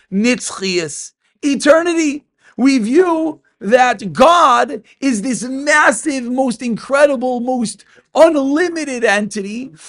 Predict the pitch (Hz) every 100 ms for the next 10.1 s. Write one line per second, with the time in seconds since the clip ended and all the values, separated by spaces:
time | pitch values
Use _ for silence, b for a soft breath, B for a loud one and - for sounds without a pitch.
0 | B 254 247 247 247 277 330 320 208 269
1 | 190 233 302 285 269 269 262 320 277 285
2 | 277 254 277 247 - 277 285 277 233 294
3 | 311 320 285 254 254 - b b 247 269
4 | 262 285 294 247 160 - 240 330 349 302
5 | 269 247 233 208 233 233 170 233 294 294
6 | 240 254 196 214 214 254 254 214 208 202
7 | - b b - 226 196 135 147 170 127
8 | - - _ _ _ - 262 311 220 220
9 | 247 220 151 180 202 208 165 147 143 -